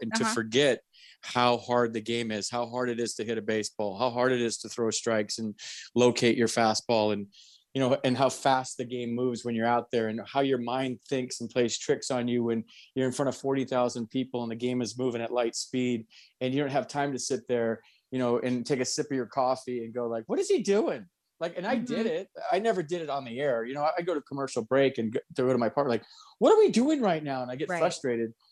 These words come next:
Speaker 1: But, like, on the air, you always have to remember how hard it is. And I think if you're part of the media and you're at the ballpark and, you know, you have to look these guys in the eye every day and you're on the field, as you know, and it, it, it,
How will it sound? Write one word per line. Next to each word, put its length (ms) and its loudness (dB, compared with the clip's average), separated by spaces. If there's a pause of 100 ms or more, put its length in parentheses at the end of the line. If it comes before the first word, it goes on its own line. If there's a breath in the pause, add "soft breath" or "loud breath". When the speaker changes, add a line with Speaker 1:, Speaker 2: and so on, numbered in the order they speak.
(180)
Speaker 1:
But, 140 4
like, 200 4
on 160 4
the 160 -2
air, 220 -2
you 160 -4
always 340 -4
have 220 -4
to 80 -6
remember 340 0
how 160 4
hard 240 2
it 100 -2
is. 220 -6
And 100 0
I 60 4
think 280 2 (420 soft breath)
if 160 2
you're 120 6
part 220 4
of 100 6
the 60 0
media 340 2
and 80 0
you're 120 -2
at 100 -2
the 80 -8
ballpark 560 0 (220)
and, 240 -6
you 100 0
know, 60 2
you 120 6
have 180 4
to 100 0
look 180 0
these 180 -2
guys 280 2
in 60 -6
the 100 -4
eye 220 0
every 180 -4
day 180 -6
and 100 -8
you're 80 -10
on 120 -6
the 60 -10
field, 460 2
as 200 0
you 100 2
know, 320 -2 (460 loud breath)
and 180 2
it, 240 -2
it, 340 -6 (240)
it, 120 -2